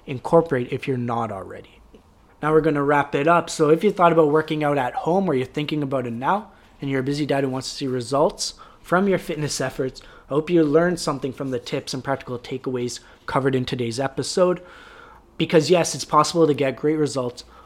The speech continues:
from working out at home. All right. Feel free to bookmark this episode if you ever want to review it again,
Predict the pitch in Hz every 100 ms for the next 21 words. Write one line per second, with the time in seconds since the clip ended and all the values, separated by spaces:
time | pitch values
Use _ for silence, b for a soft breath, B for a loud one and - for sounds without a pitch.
0 | B - 135 139 135 139 127 117 - b
1 | b - 139 123 - 107 - - b b
2 | b b _ - 120 127 127 - b b
3 | b b - 175 170 170 156 113 147 147
4 | 151 147 156 139 143 147 - 151 135 123
5 | 127 139 131 135 127 - 131 127 113 113
6 | 127 139 143 135 139 151 156